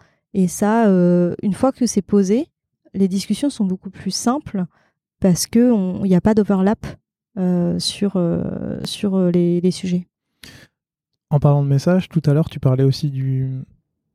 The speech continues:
Speaker 2: de la partie un peu zen, un peu détendue pour rassurer les personnes. Comment vous infusez ça, du coup, dans le produit ? Parce qu'il y a toute une partie, euh, writing, content design qui doit être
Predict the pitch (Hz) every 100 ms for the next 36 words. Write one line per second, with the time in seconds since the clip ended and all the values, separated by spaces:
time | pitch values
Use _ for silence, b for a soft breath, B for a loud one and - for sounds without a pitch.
0 | _ 139 131 135 143 - 151 139 143 135
1 | 143 156 151 - 143 - 131 127 135 139
2 | 143 - 127 131 131 127 - 143 131 131
3 | - 180 - b b b _ _ _ _
4 | _ _ _ _ _ _ _ - 156 170
5 | 170 143 139 135 - 135 127 147 135 147
6 | 131 127 143 156 - - - - 131 123
7 | - - 143 135 131 131 139 160 - _
8 | _ 131 131 - 170 180 - 135 135 139
9 | 131 143 165 175 - 123 123